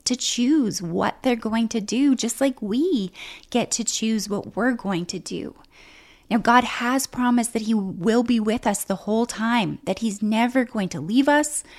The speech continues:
or forsake us. He will uphold us and comfort us,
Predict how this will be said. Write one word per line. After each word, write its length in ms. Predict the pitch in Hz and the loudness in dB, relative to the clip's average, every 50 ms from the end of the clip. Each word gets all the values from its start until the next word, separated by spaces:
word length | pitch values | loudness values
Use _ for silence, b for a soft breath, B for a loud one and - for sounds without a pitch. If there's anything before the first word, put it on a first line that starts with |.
| B B B B | B B B B
or 140 | - 185 185 | -6 -6 -6
forsake 500 | - - 156 - - - 190 247 262 - | -4 -6 -8 -6 -4 0 0 0 0 0
us. 380 | 294 294 302 302 302 - - - | 0 2 2 0 -2 -10 -18 -20
He 240 | - - - - 214 | -20 -10 -4 -2 -2
will 360 | 202 175 196 196 190 196 - - | 0 2 2 2 2 2 2 0
uphold 480 | - 175 - - - - 151 185 240 | -4 -6 -6 -6 -2 0 0 2 4
us 320 | - 269 285 285 277 - - | 4 4 4 2 0 -2 -4
and 140 | 180 160 - | -6 -6 -6
comfort 480 | - - 208 208 226 - - 285 277 | -6 -4 -2 -2 -2 0 0 0 2
us, 420 | 277 277 285 285 285 - - - | 2 2 2 2 0 -2 -10 -14